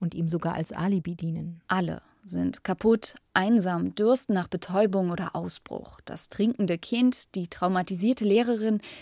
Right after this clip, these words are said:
Speaker 2: die nur zum Vorzeigen benutzte Ehefrau. Delphine de Vigan fährt keine Mitleidstour. Ihr geht es nicht ums Bedauern, sondern um die Wahrheit hinter dem gesellschaftskompatiblen Shishi.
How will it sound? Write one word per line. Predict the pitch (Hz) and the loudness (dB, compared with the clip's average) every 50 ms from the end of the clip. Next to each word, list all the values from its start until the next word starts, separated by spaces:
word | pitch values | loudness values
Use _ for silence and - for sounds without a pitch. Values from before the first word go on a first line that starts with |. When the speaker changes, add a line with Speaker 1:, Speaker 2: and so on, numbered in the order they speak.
| - - - | -14 0 6
Speaker 2:
die | 226 | 8
nur | 233 247 294 285 | 8 8 8 6
zum | - 254 226 | 4 2 2
Vorzeigen | 185 - - 208 247 - - - 240 233 226 220 202 | 2 0 -4 -4 -4 -4 -4 -2 -2 0 0 0 0
benutzte | 185 185 175 165 151 - - - 202 | 2 2 0 0 0 -2 -2 -2 -4
Ehefrau. | - 175 175 165 151 - - - - - - - - 180 180 190 - _ _ - | -4 -2 -2 -2 -4 -6 -10 -12 -12 -12 -10 -10 -12 -14 -16 -18 -20 _ _ -8
Delphine | 170 165 - - 214 233 247 233 | -8 -8 -6 0 4 6 8 8
de | 202 180 | 8 6
Vigan | 175 190 170 165 180 196 226 262 254 | 4 0 2 2 2 2 4 2 0
fährt | - - 226 220 214 - - | 0 -4 -6 -6 -6 -6 -6
keine | 190 196 202 202 | -2 2 4 4
Mitleidstour. | 196 202 214 - - 160 151 135 - - - - - 104 - - - - - _ _ _ | 4 4 2 0 -2 -2 -2 -2 0 -2 -2 -2 -4 -8 -10 -10 -14 -16 -18 _ _ _
Ihr | - 175 165 | -6 -6 -4
geht | 143 180 180 180 - | -2 -2 -2 -2 -2
es | 175 - - | -6 -4 -4
nicht | 160 160 - - - - | -4 -6 -6 -10 -12 -12
ums | 180 165 147 - - | -10 -10 -10 -10 -10
Bedauern, | - - 151 151 - 202 240 233 170 151 135 - - - - - - - - | -10 -6 -4 -2 0 2 2 2 2 0 -4 -6 -10 -12 -16 -16 -16 -14 -6
sondern | - 208 208 202 196 202 190 - | 0 2 2 4 4 2 0 -2
um | - 202 208 | 2 2 4
die | 180 202 208 190 160 | 4 4 2 0 2
Wahrheit | 170 165 - 180 277 - 262 262 - - | 2 2 2 2 2 0 0 0 0 -2
hinter | - 190 220 247 262 269 240 | 0 2 2 4 4 2 0
dem | 190 190 180 175 | 0 0 0 0
gesellschaftskompatiblen | 175 160 156 160 160 208 220 - 240 202 - - - - - 175 165 - 170 175 - - 180 175 147 160 165 160 160 156 | 0 0 0 0 0 -2 -2 -2 -4 -6 -6 -8 -10 -6 -6 -6 -6 -6 -8 -10 -8 -6 -6 -4 -4 -4 -6 -6 -6 -6
Shishi. | - - 185 175 - - - - - - - | -6 -6 -6 -4 -4 -4 -6 -6 -8 -12 -16